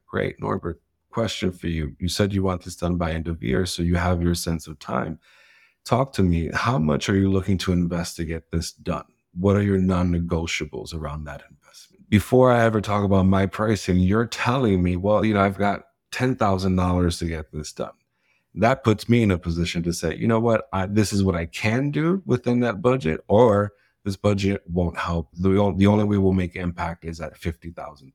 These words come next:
plus, and this is why." And so that's how you can avoid a situation where you're backed into a corner, is just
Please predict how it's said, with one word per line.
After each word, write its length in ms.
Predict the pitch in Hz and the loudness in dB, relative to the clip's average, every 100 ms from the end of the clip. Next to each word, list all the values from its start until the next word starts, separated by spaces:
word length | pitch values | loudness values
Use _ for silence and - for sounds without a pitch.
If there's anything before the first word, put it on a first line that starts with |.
| _ | _
plus, 320 | - - - _ _ | -20 -20 -20 _ _
and 220 | 87 87 | 2 4
this 180 | 85 76 | 4 0
is 180 | 82 76 | -6 -8
why." 220 | 73 - - _ _ - | -12 -14 -18 _ _ 0
And 160 | 107 104 | 0 4
so 360 | 110 101 95 104 | 4 4 4 2
that's 260 | 127 135 | 0 0
how 400 | - 104 98 95 | -2 2 4 4
you 260 | 92 92 95 | 2 0 -2
can 600 | - 95 87 85 85 85 | -2 0 0 0 -2 -2
avoid 760 | 87 90 92 98 98 80 65 - - _ _ _ _ _ | 0 0 0 2 2 0 -6 -14 -20 _ _ _ _ _
a 100 | - | -6
situation 960 | 92 92 85 92 90 85 - 85 85 82 | -4 -2 -2 0 0 0 -2 -2 -2 -4
where 420 | 90 87 85 82 73 | -2 0 0 -2 -2
you're 160 | 87 | -2
backed 320 | 85 87 82 | -2 -4 -4
into 260 | 90 85 85 | -6 -4 -6
a 60 | 80 | -6
corner, 380 | - 104 85 | -6 -6 -6
is 80 | 80 | -6
just 180 | - - | -8 -12